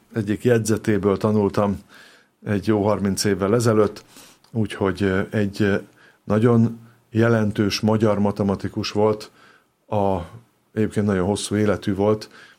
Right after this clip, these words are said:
nem régen halt meg, és, ö,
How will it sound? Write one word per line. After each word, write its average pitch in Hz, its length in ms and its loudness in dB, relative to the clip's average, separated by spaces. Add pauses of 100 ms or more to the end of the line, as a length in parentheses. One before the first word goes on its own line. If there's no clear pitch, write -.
(160)
nem 92 200 -4
régen 95 340 -2
halt 98 260 -2
meg, 110 260 0 (1040)
és, 104 380 -2
ö, 95 260 2